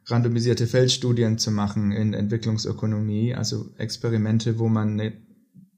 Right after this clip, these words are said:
Behandlungsgruppe und eine Kontrollgruppe hat, wo man wissenschaftlich testen kann, was funktioniert und was nicht funktioniert. Und den Ansatz fand ich super attraktiv, weil der es ermöglicht, wirklich auf wissenschaftlicher Basis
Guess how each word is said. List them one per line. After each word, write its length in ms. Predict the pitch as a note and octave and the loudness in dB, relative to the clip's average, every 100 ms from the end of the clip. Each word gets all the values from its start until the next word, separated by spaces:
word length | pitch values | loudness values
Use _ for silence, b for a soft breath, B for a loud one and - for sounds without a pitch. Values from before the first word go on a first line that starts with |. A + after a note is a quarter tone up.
| _ _ | _ _
Behandlungsgruppe 800 | A2+ B2+ C3 B2+ - B2+ B2 A2+ | 0 2 2 2 0 -2 0 0
und 120 | A2 | 2
eine 140 | A2+ | 0
Kontrollgruppe 760 | A2 A2 A#2 B2 B2+ A#2 A2+ G#2+ | 0 -2 2 4 4 0 -2 -2
hat, 260 | G#2+ G#2+ b b b b b b _ | -2 -6 b b b b b b _
wo 180 | - A#2+ | 0 2
man 200 | A#2 A#2 | 4 6
wissenschaftlich 540 | C#3+ C#3 C3 A#2 A#2+ | 6 4 2 0 -2
testen 320 | - A#2 - | 0 -2 0
kann, 220 | A#2+ A#2 A2+ | -2 0 2
was 160 | A#2 | 0
funktioniert 460 | - A#2 B2+ A#2+ A2+ | 0 -2 2 2 2
und 140 | A2+ | 0
was 140 | G#2+ B2 | 0 0
nicht 160 | A#2+ | -2
funktioniert. 480 | - A2 A2+ A2 G2+ | -2 -2 0 -2 -2
Und 160 | A2 B2 | -2 0
den 140 | A#2 | 2
Ansatz 340 | A#2 A#2+ A2+ | 2 2 2
fand 160 | - A2+ | 0 0
ich 100 | A2 | 2
super 320 | - D3 E3 | 0 0 0
attraktiv, 640 | - A#2+ A2 - B2+ B2+ - B B B B B _ _ | -2 -4 -4 0 0 0 -6 B B B B B _ _
weil 180 | A#2+ A#2+ | 2 6
der 140 | A#2+ A#2 | 8 6
es 120 | A2+ | 6
ermöglicht, 840 | A#2+ A#2 A#2+ A#2+ A2+ A2 - - | 6 6 6 6 4 2 -4 -4
wirklich 500 | B2 B2 A#2 - - | -2 2 0 -2 -6
auf 180 | - A2+ | -6 2
wissenschaftlicher 680 | C#3 C#3+ C#3+ A#2+ - A#2 A2+ | 4 6 4 2 0 0 2
Basis 760 | A2 G#2+ G#2+ G#2+ G#2 - - | 4 4 4 4 4 4 0